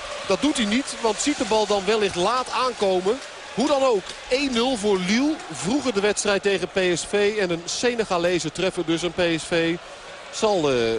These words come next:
toch van zich af moeten bijten nu. Als de opening bijna gevonden wordt aan de linkerkant van het veld. Maar Zuzak ziet dat zijn tegenstander Debuchy de bal nog net met het hoofd kan raken. Een ingooi voor P S V dan aan de linkerkant.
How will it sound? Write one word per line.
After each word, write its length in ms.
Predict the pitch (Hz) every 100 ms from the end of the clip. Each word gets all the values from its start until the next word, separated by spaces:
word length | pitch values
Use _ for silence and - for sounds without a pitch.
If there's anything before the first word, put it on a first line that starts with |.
| - -
toch 160 | 233
van 120 | -
zich 120 | 165 160
af 160 | 202
moeten 240 | 190 180 151
bijten 300 | 160 147 147
nu. 160 | 170
Als 140 | 196 156
de 120 | 165
opening 400 | 220 - 185 170 170 -
bijna 300 | 202 240 214
gevonden 360 | 175 175 220 180
wordt 140 | 180
aan 80 | 170
de 60 | 170
linkerkant 340 | 233 196 175
van 120 | 180
het 100 | 160
veld. 280 | - 185 208
Maar 120 | 180 156
Zuzak 400 | 202 240 175 165
ziet 180 | - 190
dat 180 | 175 151
zijn 280 | 165 151 147 - - - - -
tegenstander 640 | - 240 220 190 196 175 165
Debuchy 500 | 180 170 165 - 226
de 80 | 185
bal 160 | 175 170
nog 120 | 156
net 140 | 185
met 100 | 160
het 80 | 151
hoofd 180 | 175 165
kan 160 | 165
raken. 380 | 147 156 165 180
Een 80 | 170
ingooi 280 | 226 202 175
voor 100 | 165
P 120 | - 160
S 60 | 147
V 220 | 180 180
dan 180 | 165 165
aan 80 | 151
de 60 |
linkerkant. 500 | 160 156 - 156 -